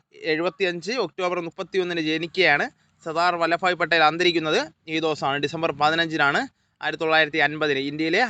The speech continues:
ആദ്യത്തെ ആഭ്യന്തര വകുപ്പ് മന്ത്രിയൊക്കെ ആയിരുന്നു അദ്ദേഹം. അന്തരിക്കുന്നത് ഈ ദിവസമാണ്. അപ്പം ഇത്രയും കാര്യങ്ങളാണ് നമ്മൾ ഇന്നത്തെ വീഡിയോയിൽ ഉൾപ്പെടുത്തിയിട്ടുള്ളത്.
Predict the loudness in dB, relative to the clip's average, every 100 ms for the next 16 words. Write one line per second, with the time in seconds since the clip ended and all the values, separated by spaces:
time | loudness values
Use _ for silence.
0 | 0 0 2 2 2 0 -4 0 -2 -2
1 | -6 -2 -2 0 0 -2 -4 -6 -10 _
2 | _ -14 -4 -4 -4 -6 -4 -6 -6 -4
3 | -4 -6 -10 -12 -6 -4 -4 -4 -4 -4
4 | -6 -10 _ _ _ _ -12 -12 -12 _
5 | _ _ -8 -4 0 0 0 -2 -4 -6
6 | -6 -6 -4 -4 -2 0 0 -2 -4 -2
7 | 0 0 -2 -2 -2 0